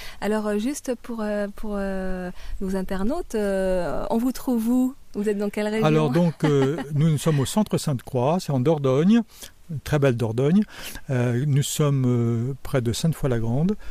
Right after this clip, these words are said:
Speaker 2: à soixante-dix kilomètres à l'est de Bordeaux.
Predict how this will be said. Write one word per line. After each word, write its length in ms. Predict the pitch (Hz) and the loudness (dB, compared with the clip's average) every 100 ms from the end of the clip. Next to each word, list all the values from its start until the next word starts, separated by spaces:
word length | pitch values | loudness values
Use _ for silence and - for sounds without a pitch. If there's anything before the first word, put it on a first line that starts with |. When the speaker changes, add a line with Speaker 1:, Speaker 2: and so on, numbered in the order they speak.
| - - | -2 -2
Speaker 2:
à 300 | 143 123 120 | 0 0 0
soixante-dix 480 | - 160 165 143 147 | 0 0 0 0 -2
kilomètres 460 | - 135 139 - 127 | -2 0 0 -2 0
à 40 | |
l'est 300 | 131 170 - | 0 0 0
de 100 | 131 | 0
Bordeaux. 440 | 120 107 113 165 | 0 -2 0 -2